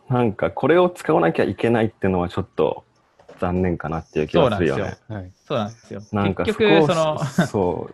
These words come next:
Speaker 1: う、
Speaker 2: うん。
Speaker 1: 社会としてのなんかそのアイティー
Speaker 2: うんうん。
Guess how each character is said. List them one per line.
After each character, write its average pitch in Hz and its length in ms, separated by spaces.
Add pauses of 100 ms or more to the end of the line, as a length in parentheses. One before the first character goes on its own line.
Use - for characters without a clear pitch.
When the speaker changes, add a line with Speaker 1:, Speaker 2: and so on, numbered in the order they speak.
(100)
Speaker 1:
う、 107 60
Speaker 2:
う 92 260
ん。 85 40
Speaker 1:
社 175 220
会 135 280
と 95 120
し - 120
て - 260
の 90 200
な 92 120
ん 92 100
か - 120
そ 87 140
の 87 180
ア 107 60
イ 117 120
テ - 180
ィ 107 280
ー - 80 (880)
Speaker 2:
う - 20
ん 104 40
う - 40
ん。 92 340